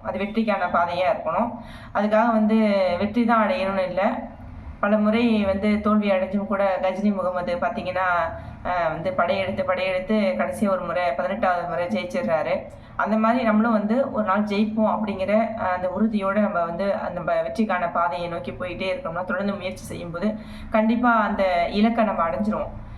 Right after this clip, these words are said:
அதனால எதை பத்தியும் ஃபீல் பண்ணாதீங்க. போறவங்க போகட்டும், வரவங்க வரட்டும், புதிய வரவை வரவேற்போம். போறவங்க போகட்டும், புரிஞ்சுக்காம போறவங்க ஒரு நாள் நம்ம புரிஞ்சுக்கக்கூடிய நிலைமையை நம்ம தான் உருவாக்கி கொடுக்கணும்.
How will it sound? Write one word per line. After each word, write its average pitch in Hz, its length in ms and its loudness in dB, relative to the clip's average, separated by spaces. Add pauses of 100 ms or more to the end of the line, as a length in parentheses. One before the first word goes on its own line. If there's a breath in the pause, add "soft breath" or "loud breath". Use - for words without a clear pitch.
(140)
அதனால 196 480 2
எதை 208 220 0
பத்தியும் 226 340 0
ஃபீல் - 220 -2
பண்ணாதீங்க. 170 500 -2
போறவங்க 202 440 2
போகட்டும், 180 460 0 (420)
வரவங்க 185 360 2
வரட்டும், 175 580 -2 (540 loud breath)
புதிய 214 260 2
வரவை 185 280 2
வரவேற்போம். 180 640 -2 (380 loud breath)
போறவங்க 226 420 2
போகட்டும், - 460 -2
புரிஞ்சுக்காம 220 480 2
போறவங்க 190 240 2
ஒரு 190 120 0
நாள் 185 120 2
நம்ம 185 240 0
புரிஞ்சுக்கக்கூடிய 202 440 -2
நிலைமையை 196 400 2
நம்ம 196 180 0
தான் 202 140 2
உருவாக்கி - 360 -2
கொடுக்கணும். 170 460 -2